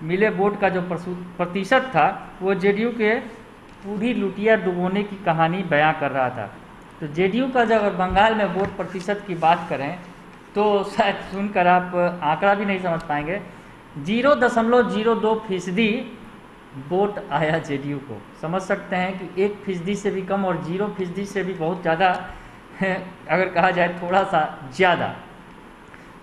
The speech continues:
तो जेडीयू ने ये प्रदर्शन किया, हम आपको बता रहे हैं जेडीयू का क्या हाल चाल है, थोड़ा सा एक बता भी देते हैं सीट वाइज की क्या कुछ नतीजे जो वहाँ पर आए। तो किसने कितने वोट हासिल किए थोड़ा सा बताते हैं, कम से लेकर ज़्यादा की ओर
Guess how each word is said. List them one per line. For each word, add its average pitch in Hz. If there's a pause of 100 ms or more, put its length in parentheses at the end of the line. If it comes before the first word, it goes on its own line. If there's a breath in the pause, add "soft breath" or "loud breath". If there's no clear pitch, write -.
तो 262 (280)
जेडीयू 226
ने 247 (180)
ये 190
प्रदर्शन 160
किया, 165
हम 170
आपको 156
बता 156
रहे 185
हैं 180
जेडीयू 143
का 151
क्या 190
हाल 175
चाल 175
है, -
थोड़ा 151
सा 151
एक 147 (120)
बता 160
भी 170
देते 170
हैं 180
सीट 196
वाइज 160
की 165
क्या 151
कुछ 175
नतीजे 156
जो 165
वहाँ 156
पर 147
आए। 143 (840 loud breath)
तो 214
किसने 214
कितने 233
वोट 208
हासिल 180
किए 190
थोड़ा 151
सा 151
बताते 156
हैं, 190
कम 185
से 180
लेकर 170
ज़्यादा 156
की 180
ओर 233